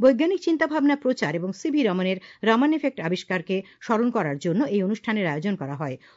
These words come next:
অনুষ্ঠানে উপস্থিত ছিলেন ব্রেকথ্রু সায়েন্স সোসাইটির উপদেষ্টা মণ্ডলীর সদস্য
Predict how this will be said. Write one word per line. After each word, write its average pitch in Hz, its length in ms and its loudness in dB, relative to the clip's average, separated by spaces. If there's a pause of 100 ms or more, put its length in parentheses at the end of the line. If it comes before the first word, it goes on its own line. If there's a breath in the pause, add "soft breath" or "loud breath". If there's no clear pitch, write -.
অনুষ্ঠানে 240 420 2
উপস্থিত 175 360 -6
ছিলেন 262 240 0 (300 loud breath)
ব্রেকথ্রু 285 420 2
সায়েন্স 196 280 -2
সোসাইটির 180 440 -4
উপদেষ্টা 247 400 -2
মণ্ডলীর 233 320 0
সদস্য 170 480 -4